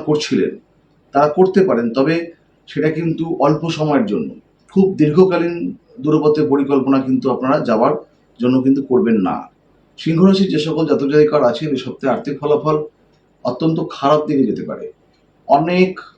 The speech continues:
অনেকভাবে কিন্তু আপনাদের আর্থিক ক্ষয়ক্ষতি, টাকা হারিয়ে যাওয়া, মিস ইনভেস্টমেন্ট হওয়া, কাউকে ধার দেওয়া, অযাচিতভাবে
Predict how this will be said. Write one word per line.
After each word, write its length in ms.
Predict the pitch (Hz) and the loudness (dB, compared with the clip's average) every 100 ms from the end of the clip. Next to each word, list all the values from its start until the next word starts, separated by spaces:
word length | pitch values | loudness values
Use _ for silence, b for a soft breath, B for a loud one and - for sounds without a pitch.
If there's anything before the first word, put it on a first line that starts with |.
| - | -4
অনেকভাবে 520 | 139 185 127 123 143 139 | 0 2 0 -2 0 0
কিন্তু 200 | 151 135 151 | 0 0 0
আপনাদের 360 | 139 135 143 147 - - - | 0 -2 -2 -4 -8 -14 -10
আর্থিক 320 | 113 - 156 | -10 -6 -8
ক্ষয়ক্ষতি, 580 | - 131 135 156 156 143 151 - _ _ - | -4 -2 0 0 -2 -4 -6 -12 _ _ -4
টাকা 200 | 120 135 | -2 0
হারিয়ে 280 | 123 131 143 131 | 0 2 2 2
যাওয়া, 220 | 131 127 131 - - | 2 0 -4 -6 -4
মিস 180 | 151 120 127 | -2 -2 -4
ইনভেস্টমেন্ট 460 | 131 147 151 135 127 | -2 -2 2 2 2
হওয়া, 220 | 127 123 120 B B | 2 2 0 B B
কাউকে 280 | - 120 127 135 | 0 0 2 0
ধার 180 | - 120 123 | 2 0 2
দেওয়া, 220 | 127 123 120 120 - _ - | 2 4 4 0 -8 _ -4
অযাচিতভাবে 680 | 139 165 165 170 151 156 | -2 0 -2 -2 0 2